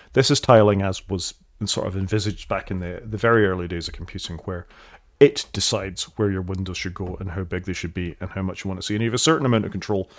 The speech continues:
with the keyboard to do that. Macs aren't good at this, but there's this app. Amethyst is another one called Yasai, where you can inflict tiled windows onto your Mac.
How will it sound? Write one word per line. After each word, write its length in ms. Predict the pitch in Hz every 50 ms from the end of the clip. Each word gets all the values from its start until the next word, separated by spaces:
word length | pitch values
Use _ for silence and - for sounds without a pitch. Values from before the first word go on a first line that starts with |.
| - - - _ _ -
with 100 | 117 98
the 60 | 110
keyboard 400 | - - 117 98 101 101 98 -
to 80 | -
do 140 | 85 101 110
that. 240 | 120 127 139 - - _ - - _ _ _ _ _ _ _ _ _ _ _
Macs 320 | - 127 135 123 - - 143
aren't 220 | 127 120 117 113
good 140 | 107 120 113
at 60 | 135
this, 260 | 131 147 156 - -
but 220 | - - - 104 85
there's 180 | 101 104 101
this 160 | 92 117 110 -
app. 220 | 104 104 - - _ -
Amethyst 500 | 135 135 139 135 - 131 123 - - -
is 120 | 98 -
another 220 | 101 107 107 101
one 180 | 107 98 98 98
called 180 | - - 92 87
Yasai, 480 | 101 113 113 110 - 117 107 107 101 - _ _ _ _ _ _ _ _ _ _ _ _ _ _ _ _ _ _ _ _ _
where 140 | - 110 110
you 60 | 104
can 160 | - - 110
inflict 680 | 107 104 101 - - - 139 131 - - - - - -
tiled 480 | - - 120 120 120 113 107 98 92 107
windows 420 | 110 107 113 104 120 113 107 98
onto 260 | 110 104 98 - -
your 60 | 104
Mac. 320 | 104 107 113 120 120 -